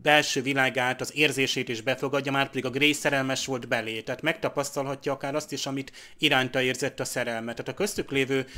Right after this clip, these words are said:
kapcsolat az jóval több, mint, mint, ö, egy románcnak a továbbfolytása, és tényleg méltó nagyságú ahhoz, amit ugye a Stamets és Kálber átélt. Tehát ők is valami teljesen egyedülálló módon találtak újra egymásra. Tehát, ö, az ő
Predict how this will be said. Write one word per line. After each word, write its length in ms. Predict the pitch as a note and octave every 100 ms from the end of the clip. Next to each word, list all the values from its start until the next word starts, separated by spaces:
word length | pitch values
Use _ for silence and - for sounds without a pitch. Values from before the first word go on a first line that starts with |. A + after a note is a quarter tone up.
| - -
kapcsolat 400 | D3+ D3 C#3+ C3
az 120 | C3+
jóval 400 | D3+ F#3 C3+ A#2
több, 200 | D3 A#2+
mint, 300 | B2 A#2 A#2+
mint, 300 | B2 A#2+ A#2+
ö, 260 | B2+ A#2+ B2 B2 - - -
egy 180 | - C3+
románcnak 540 | C#3 C#3 B2 - C#3
a 160 | C3 B2+
továbbfolytása, 880 | C3 B2 B2 A#2+ C3 B2+ C3+ C3 D3
és 160 | C#3 C3+
tényleg 360 | F#3 F3+ C#3+ - - - - _ _ _
méltó 500 | C#3 D#3 F#3 F3+ C#3+
nagyságú 580 | C#3 C#3+ - C#3 B2+ C#3+
ahhoz, 380 | D3+ - C#3
amit 320 | - C3+ C3 C#3
ugye 180 | B2+
a 60 | C3
Stamets 460 | B2+ E3 D#3 A#2+ -
és 180 | A#2
Kálber 440 | - C#3+ B2 A#2 A#2+
átélt. 400 | C3 A#2 A#2 A#2+
Tehát 160 | B2 D3+
ők 180 | F3 D#3
is 120 | -
valami 240 | C3+ C3
teljesen 440 | - G#3 D3+ - C3+
egyedülálló 460 | C3 B2+ A#2+ A#2+
módon 500 | B2 C3 B2 A#2+ A#2 - - - -
találtak 520 | - C#3 C3+ C3 C#3+ C3+
újra 280 | C3 A#2+
egymásra. 760 | A#2+ A#2 A#2 A2+ - B2 A#2 C#3
Tehát, 240 | C#3+ C3 A2
ö, 220 | C3 C3+
az 160 | C3 -
ő 320 | D#3+ F#3 -